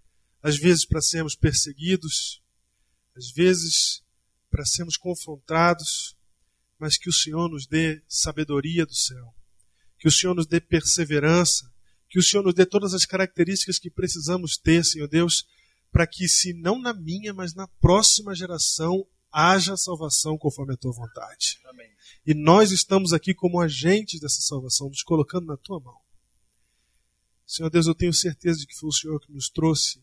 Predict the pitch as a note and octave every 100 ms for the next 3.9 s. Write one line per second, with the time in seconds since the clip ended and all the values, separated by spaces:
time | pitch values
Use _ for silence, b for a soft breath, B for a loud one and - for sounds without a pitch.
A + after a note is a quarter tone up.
0 | _ C#3 - - D3 C#3 D#3 D3 D3 -
1 | - _ _ _ _ _ _ _ _ _
2 | _ _ _ _ _ C3+ E3+ E3 D#3+ -
3 | D#3 D3 C3 - - D#3+ F3+ F3